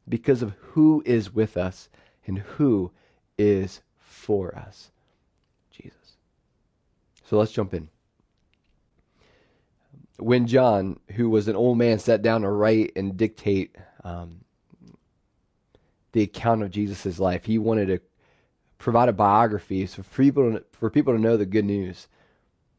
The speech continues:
He realized that he didn't want to start with the birth narrative like Matthew and Luke. No, instead, he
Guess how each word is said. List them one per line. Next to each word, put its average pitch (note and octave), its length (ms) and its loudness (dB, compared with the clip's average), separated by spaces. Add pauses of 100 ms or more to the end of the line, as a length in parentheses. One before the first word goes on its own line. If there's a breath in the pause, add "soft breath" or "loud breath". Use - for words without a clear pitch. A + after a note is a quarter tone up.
(600)
He A#2+ 140 0
realized A#2 640 4 (1600)
that B2 180 0
he A#2 140 2
didn't D#3+ 240 6
want B2 200 0
to A2+ 60 -2
start - 640 0
with A2 200 -6
the G#2 60 -2
birth G2+ 360 -2
narrative F#2+ 420 0
like F#2+ 260 0
Matthew F#2+ 580 -4
and F2 200 -10
Luke. F2 280 -6
No, G#2+ 240 -2
instead, C3 580 2 (460 soft breath)
he F#3 300 -6